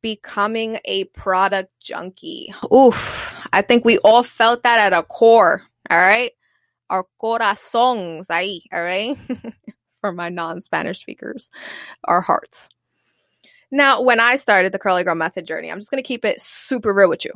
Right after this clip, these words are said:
all right? This is our date. I'm just gonna keep it real. I'm gonna be more honest than we can be on social media. When I started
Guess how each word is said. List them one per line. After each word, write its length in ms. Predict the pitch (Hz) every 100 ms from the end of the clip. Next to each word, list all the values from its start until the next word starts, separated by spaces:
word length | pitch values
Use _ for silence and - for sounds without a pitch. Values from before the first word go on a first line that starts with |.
| _ _
all 80 | 175
right? 200 | 185 175
This 140 | - -
is 80 |
our 120 | 220 185
date. 360 | 185 196 240
I'm 160 | - 196
just 140 | 196
gonna 160 | 208 190
keep 280 | _ 220 196
it 80 | -
real. 460 | 190 220 226 226 -
I'm 160 | 190 208
gonna 160 | 202
be 180 | 190 190
more 320 | 190 202 226
honest 400 | - 226 226 233
than 160 | 214 196
we 120 | 208
can 180 | 233 214
be 100 | 214
on 140 | 202
social 320 | - 202 214
media. 320 | 202 190 151 -
When 200 | 196 202
I 160 | 220 294
started 500 | - 240 247 277